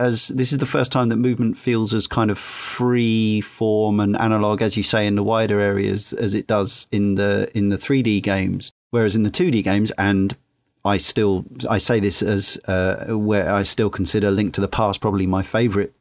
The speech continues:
uh, Zelda. So I, so I've got nothing against sort of simple, boxy, grid-based movement whatsoever. But this, uh, this makes that whole feel different. But as much as I,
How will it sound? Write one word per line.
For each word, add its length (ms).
uh, 300
Zelda. 440
So 280
I, 160
so 160
I've 100
got 140
nothing 420
against 460
sort 160
of 100
simple, 640
boxy, 460
grid-based 560
movement 400
whatsoever. 560
But 240
this, 500
uh, 160
this 320
makes 440
that 240
whole 220
feel 420
different. 480
But 560
as 140
much 240
as 80
I, 160